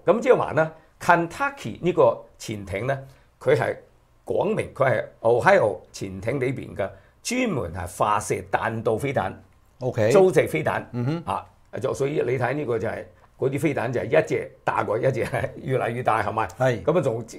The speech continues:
Speaker 1: 呢支飛彈前面仲要裝一啲尖尖地嗰啲嘢，但係呢，即係話啲飛彈呢，佢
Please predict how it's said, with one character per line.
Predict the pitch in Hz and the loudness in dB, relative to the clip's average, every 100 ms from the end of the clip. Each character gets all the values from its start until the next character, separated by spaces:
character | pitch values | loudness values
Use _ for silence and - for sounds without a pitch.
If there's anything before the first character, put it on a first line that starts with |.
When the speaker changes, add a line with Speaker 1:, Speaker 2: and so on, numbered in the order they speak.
| 127 | -4
Speaker 1:
呢 | 175 | -4
支 | 151 - 175 | -6 -8 2
飛 | 170 | 4
彈 | 156 151 | 4 2
前 | 131 | -2
面 | 110 120 | -6 -6
仲 | 104 113 | -6 -4
要 | 127 | 2
裝 | 147 151 | 2 2
一 | |
啲 | 151 120 101 | -2 -4 -8
尖 | - 175 156 | -4 -2 0
尖 | 165 165 | 0 -2
地 | 147 | -4
嗰 | 131 131 | -4 -4
啲 | |
嘢， | 127 113 104 - - _ - | -4 -4 -6 -10 -20 _ 0
但 | 120 107 | 0 2
係 | |
呢， | 131 | 0
即 | 156 | 2
係 | 127 | 2
話 | 85 - - | 0 -6 -4
啲 | 165 165 | -2 2
飛 | 180 | 2
彈 | 151 117 | 2 0
呢， | 139 - - - | -2 -8 -20 -6
佢 | 123 143 | -2 0